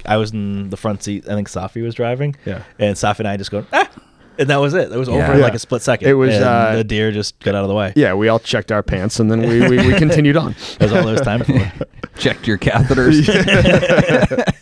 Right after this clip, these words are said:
Speaker 3: <laughs> Yeah, but it, all of us have those runs, and some of us come out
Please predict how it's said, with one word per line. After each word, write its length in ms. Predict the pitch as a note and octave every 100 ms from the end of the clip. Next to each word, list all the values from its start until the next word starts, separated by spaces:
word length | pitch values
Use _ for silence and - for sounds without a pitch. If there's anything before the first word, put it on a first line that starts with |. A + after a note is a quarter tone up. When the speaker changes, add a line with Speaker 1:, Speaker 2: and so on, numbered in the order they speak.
| -
Speaker 3:
<laughs> 560 | - - - - - -
Yeah, 200 | G3 D3
but 260 | C#3+ D#3+ D3+
it, 360 | D#3 - - _ _ E2 -
all 260 | C#3+ D3+ D#3+
of 100 | D3
us 180 | C3+ -
have 260 | A#2 A2+
those 200 | A#2 A2 F#2
runs, 420 | G2+ F2 E2+ -
and 300 | G#2+ G#2 G2+
some 280 | - - A#2+
of 120 | A#2
us 180 | A#2 A2+
come 180 | - A2
out 260 | G#2+ G#2